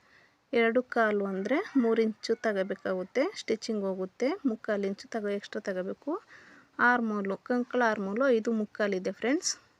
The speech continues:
ಆ, ನೋಡಿ ಇದು ಮುಂದೆ ಡಿ-, ಫ್ರಂಟ್ ಪಾರ್ಟ್ ಅಳತೆ, ಹಾಗೆ ಬ್ಯಾಕ್ ಪಾರ್ಟ್ ಅಳತೆ ನೋಡಿ ಫ್ರೆಂಡ್ಸ್. ಆ, ಸೊಂಟದ ಉದ್ದ ನೋಡಿ ಫ್ರೆಂಡ್ಸ್, ಈ ರೀತಿ ತಗೋಬೇಕು. ಸೊಂಟದ ಉದ್ದ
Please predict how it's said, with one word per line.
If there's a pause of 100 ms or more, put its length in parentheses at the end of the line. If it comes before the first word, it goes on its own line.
(760)
ಆ, (260)
ನೋಡಿ
ಇದು
ಮುಂದೆ (240)
ಡಿ-, (480)
ಫ್ರಂಟ್
ಪಾರ್ಟ್
ಅಳತೆ, (140)
ಹಾಗೆ
ಬ್ಯಾಕ್
ಪಾರ್ಟ್
ಅಳತೆ
ನೋಡಿ
ಫ್ರೆಂಡ್ಸ್. (680)
ಆ, (220)
ಸೊಂಟದ
ಉದ್ದ (1300)
ನೋಡಿ
ಫ್ರೆಂಡ್ಸ್,
ಈ
ರೀತಿ
ತಗೋಬೇಕು.
ಸೊಂಟದ
ಉದ್ದ